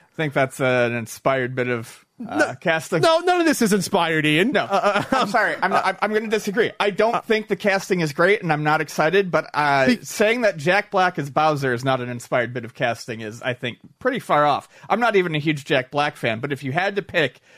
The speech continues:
Speaker 1: someone to voice act Bowser, Jack Black makes a lot of sense. And Charlie Day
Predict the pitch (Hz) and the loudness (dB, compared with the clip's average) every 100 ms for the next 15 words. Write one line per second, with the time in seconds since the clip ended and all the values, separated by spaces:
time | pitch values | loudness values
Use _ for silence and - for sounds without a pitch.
0 | - - 160 151 135 127 143 151 - 135 | -8 -2 0 0 -2 -2 0 0 0 -2
1 | - - 127 156 196 202 - _ 135 127 | -2 -2 0 0 0 0 -2 _ -12 -2
2 | 190 254 233 220 196 180 - 160 147 123 | -2 0 2 2 0 -6 -4 0 0 -2
3 | - 92 - - _ _ _ _ - 165 | -8 -10 -10 -20 _ _ _ _ -4 0
4 | 156 147 - - 196 247 254 240 175 151 | 0 -2 -6 -4 0 0 0 -4 -2 0
5 | 165 240 262 | 2 0 -2